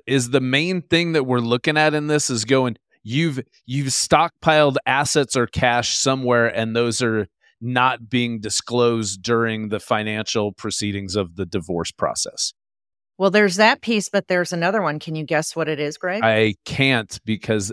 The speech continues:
Speaker 1: oh, is it that I'm not making as much money? Uh, like, I'm trying to show that my income is lower than what it really is?
Speaker 2: That's a good one. That's a good issue as well, but there's another big one.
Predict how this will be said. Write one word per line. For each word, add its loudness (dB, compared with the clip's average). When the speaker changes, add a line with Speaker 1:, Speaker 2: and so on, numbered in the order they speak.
Speaker 1:
oh, 4
is 0
it 0
that 4
I'm 2
not 0
making 0
as 0
much -2
money? -2
Uh, 6
like, 4
I'm 2
trying 2
to 2
show 6
that 0
my 0
income -2
is -2
lower 4
than -2
what 2
it -4
really 2
is? -4
Speaker 2:
That's 4
a 8
good 6
one. 6
That's 6
a -2
good 2
issue 2
as 4
well, 6
but 0
there's 4
another 2
big 2
one. -4